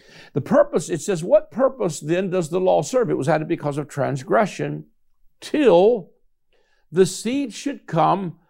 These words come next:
to whom the promise was made. Now, the law was added because of a transgression. I believe that one of the transgressions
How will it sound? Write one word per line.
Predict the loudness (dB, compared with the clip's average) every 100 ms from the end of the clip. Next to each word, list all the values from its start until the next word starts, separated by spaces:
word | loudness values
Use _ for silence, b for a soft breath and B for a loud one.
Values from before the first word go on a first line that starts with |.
| _ -2
to | 2
whom | 4 4 2
the | -2
promise | -2 0 0 0 -2
was | -4 -6
made. | -8 -10 -16 _ _ _ _ _
Now, | 0
the | 2 4
law | 6 6 6
was | 4 -2
added | 0 0 0 -10
because | -14 -4 -4 -2
of | -6
a |
transgression. | -8 -4 -4 -4 -4 -2 -2 -4 -8
I | -2 0
believe | 2 0 0
that | -2
one | -2 -2
of | 0
the | -4
transgressions | -6 -4 -4 -4 -2 -2 -2 -10 -10 -20